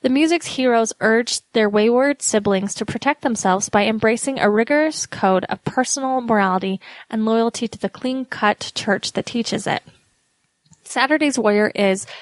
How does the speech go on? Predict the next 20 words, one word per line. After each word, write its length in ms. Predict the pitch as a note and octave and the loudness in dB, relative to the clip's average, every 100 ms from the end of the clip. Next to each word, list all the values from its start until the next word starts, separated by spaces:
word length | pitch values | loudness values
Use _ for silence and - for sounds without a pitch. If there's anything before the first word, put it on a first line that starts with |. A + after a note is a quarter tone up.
| - | -8
essentially 600 | B3 - F#4+ F#4+ A#3 G3+ | -6 -2 -2 0 0 0
a 100 | G3+ | 0
tract 360 | - A3 A3 - | -2 -2 -4 -4
from 200 | A#3 A#3+ | -2 0
the 80 | A3+ | 0
Mormon 380 | G3+ G#3 A#3+ | 0 0 0
parents 500 | - G3+ G3 G3 - - - | 0 0 0 -2 -8 -10 -4
desperate 400 | B3+ - C#4 - | -4 -2 -4 -4
to 80 | A3 | -6
keep 240 | - A3 | -6 -4
their 100 | G#3 | -4
children 560 | - - G#3 G3+ G3+ - - - - | -4 0 2 2 0 -4 -16 -20 -6
out 160 | G#3+ G#3 | -2 -2
of 60 | G3+ | -2
the 60 | |
dangerous 520 | F#3+ A3+ A3 A3 G#3+ | 0 0 2 0 0
clutches 420 | - G#3 G3+ G3 F#3+ | -2 -2 0 -2 -2
of 200 | - - | -6 -8
hippies. 600 | - D#3+ G#3+ A#3+ - - _ _ _ _ _ _ _ _ _ _ _ _ _ _ - | -4 -4 -4 -8 -12 -14 _ _ _ _ _ _ _ _ _ _ _ _ _ _ -6
So 440 | - E4+ F4 E4 | -2 2 2 2